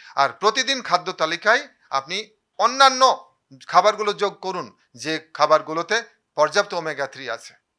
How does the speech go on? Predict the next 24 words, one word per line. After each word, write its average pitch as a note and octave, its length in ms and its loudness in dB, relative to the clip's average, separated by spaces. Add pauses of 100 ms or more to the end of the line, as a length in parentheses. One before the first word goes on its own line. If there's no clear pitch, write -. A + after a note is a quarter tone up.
(240)
প্রতিদিন D3 460 -10
খাদ্য C#3 260 -6
তালিকায় C#3 360 -14
কিছু C#3+ 260 -16
বাদাম D3 340 2
রাখুন, F#3 340 -10 (220)
কিছু C#3+ 220 -16
তিসি, E3 520 -8 (200)
কিছু C#3+ 240 -16
চিয়া F3+ 340 2
বীজ, G3+ 280 -4 (180)
কিছু C#3+ 240 -16
পালং F3 320 2
শাক, G#3 260 4 (180)
কিছু C#3+ 240 -14
সয়াবিন। B2 500 -6 (960)
আমরা B2 200 -10
এটুকু E3 320 -12
বলতে C3+ 240 -12
পারি A2+ 300 -16 (520)
যে B2 320 -14 (300)
আপনি B2+ 500 -10 (340)
সুস্থ, F3+ 380 -8 (440)
প্রাণবন্ত, G#3 600 2